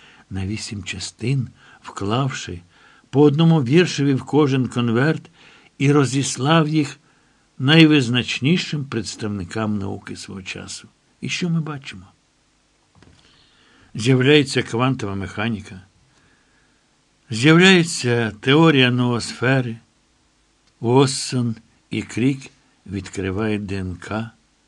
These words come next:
Далі виникає теорія системи, холістичний підхід,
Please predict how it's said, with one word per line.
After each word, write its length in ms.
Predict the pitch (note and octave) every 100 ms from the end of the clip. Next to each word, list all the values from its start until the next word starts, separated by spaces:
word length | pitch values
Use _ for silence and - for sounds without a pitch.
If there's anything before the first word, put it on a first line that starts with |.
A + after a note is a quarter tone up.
| _ _ _ _ _ -
Далі 500 | B2 C#3 F3 D#3+ A#2
виникає 640 | A2 A#2 A#2 D#3 D3 C3+
теорія 520 | C3 C3+ D3+ C#3 C3+
системи, 760 | A#2 A#2+ - - - C3 A#2+ A2+ _ _ _ _ -
холістичний 800 | C#3 D3+ C#3 - D#3+ - B2+ A2
підхід, 640 | A2+ G#2+ - - C3